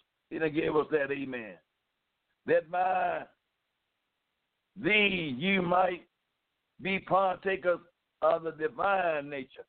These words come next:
We are partakers of his nature, the divine nature, having escaped the corruptible that is in the world through the lust. Second Peter one and four.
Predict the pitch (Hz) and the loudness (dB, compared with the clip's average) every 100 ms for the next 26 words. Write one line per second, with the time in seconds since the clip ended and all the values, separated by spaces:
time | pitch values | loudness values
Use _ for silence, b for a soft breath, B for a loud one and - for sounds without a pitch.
0 | _ 135 208 202 180 - 185 185 175 - | _ -8 0 4 2 2 2 2 0 -6
1 | 185 175 160 _ - 170 170 - 196 190 | -8 -8 -10 _ 0 2 2 0 -2 -2
2 | - 165 160 - 98 85 _ _ 170 180 | -8 -6 -6 -8 -14 -16 _ _ -2 2
3 | 180 165 196 196 190 180 170 165 160 143 | 2 2 0 0 -4 -4 -8 -12 -12 -12
4 | _ - - _ _ _ - 190 196 185 | _ -20 -20 _ _ _ 0 2 2 0
5 | 185 180 _ - 208 202 - 170 - 170 | -6 -8 _ -6 -4 -4 -8 -12 -2 -2
6 | 165 196 - 139 104 - - _ _ _ | 2 0 0 -8 -20 -20 -20 _ _ _
7 | _ - 185 190 180 190 - 180 190 180 | _ 0 0 0 -4 -8 -8 -10 -10 -8
8 | 180 175 196 185 160 113 101 - _ _ | -8 0 2 2 2 -4 -12 -18 _ _
9 | _ _ - 190 190 185 180 202 165 - | _ _ -4 -2 2 2 2 0 -2 -8
10 | _ _ _ _ _ 185 180 185 180 202 | _ _ _ _ _ -4 -4 -6 -8 -8
11 | 190 170 - _ - 185 190 185 180 - | -2 -4 -4 _ -2 0 0 -2 -8 0
12 | 190 165 - | 0 2 -2